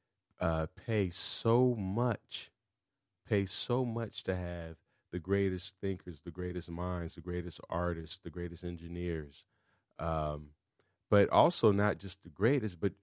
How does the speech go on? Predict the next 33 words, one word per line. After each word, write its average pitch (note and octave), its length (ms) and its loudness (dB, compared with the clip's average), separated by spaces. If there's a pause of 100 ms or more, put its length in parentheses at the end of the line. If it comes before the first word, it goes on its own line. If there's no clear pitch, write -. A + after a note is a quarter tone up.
(120)
but G#2 160 2
people B2+ 280 0
who A#2 80 4
are A2 80 4
gonna G#2+ 160 4
think A2+ 240 -2
out G#2+ 180 -2
the F#2 80 -6
box A2 460 -6
and F2 160 -6
be F#2+ 360 -4 (640)
a G#2 40 0
little G#2+ 280 4
wild G#2 600 4
and, E2 260 -6 (340)
and F#2 140 0
off G#2+ 240 4
kilter, - 560 0
and, E2+ 280 -4
and F2 340 -8
you F2 240 -4
don't A#2+ 160 2
know B2 120 4
what A#2 220 2
they're A#2+ 100 0
gonna G2 220 0
do E2 260 -4
or D#2+ 80 -4
what G#2+ 200 -2
they're A#2 100 2
gonna F2+ 260 -4
say D#2+ 300 -6
or, D2 160 -12